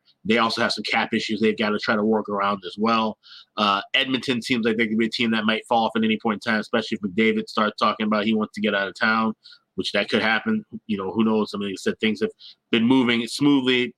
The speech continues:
as they possibly could for now, but the way that they were out of the, the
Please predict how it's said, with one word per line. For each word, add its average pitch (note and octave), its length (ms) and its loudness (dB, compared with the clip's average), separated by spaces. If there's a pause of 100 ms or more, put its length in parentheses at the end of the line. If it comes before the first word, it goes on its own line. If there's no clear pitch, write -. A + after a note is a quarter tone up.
(100)
as A2 160 0
they A#2+ 140 0
possibly A#2+ 380 -2
could A2+ 180 -2
for A2 80 -4
now, B2 280 2
but G#2 160 -6
the G#2 80 -4
way A#2 180 2
that A2+ 100 -2
they A#2+ 80 0
were A#2 200 -2 (100)
out A2+ 160 2
of A2 60 -2
the, G#2+ 260 -2
the G#2 60 -12